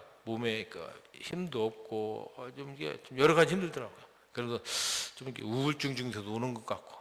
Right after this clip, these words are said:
이게 몸이 막 이렇게 또 센터 공사 때문에 생각 막, 사실 뭐 제가 돈을 쌓아놓고 공사하는 게 아니잖아요. 하나님 주시는 대로 하다 보니까 이게 기약도 없고 어떻게 할지 참 어려워요.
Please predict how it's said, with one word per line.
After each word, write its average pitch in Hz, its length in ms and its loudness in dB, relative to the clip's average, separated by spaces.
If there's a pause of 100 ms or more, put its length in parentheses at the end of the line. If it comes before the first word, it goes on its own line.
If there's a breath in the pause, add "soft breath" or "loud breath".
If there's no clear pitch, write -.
이게 113 100 -10
몸이 117 300 -2
막 120 240 -4
이렇게 107 180 -10 (140)
또 131 220 -12
센터 170 480 0 (100)
공사 135 280 2
때문에 127 360 -6
생각 170 460 -10
막, - 400 -2 (320 loud breath)
사실 214 220 2
뭐 185 120 6
제가 160 200 6
돈을 156 280 6
쌓아놓고 220 400 6
공사하는 156 400 4
게 107 60 0
아니잖아요. 113 420 -4 (260)
하나님 165 240 -4
주시는 160 380 -2
대로 147 140 0
하다 160 160 2
보니까 151 400 -2 (340 loud breath)
이게 156 120 2
기약도 160 680 10
없고 143 400 -2
어떻게 143 240 4
할지 156 320 2
참 165 320 -2
어려워요. 147 640 4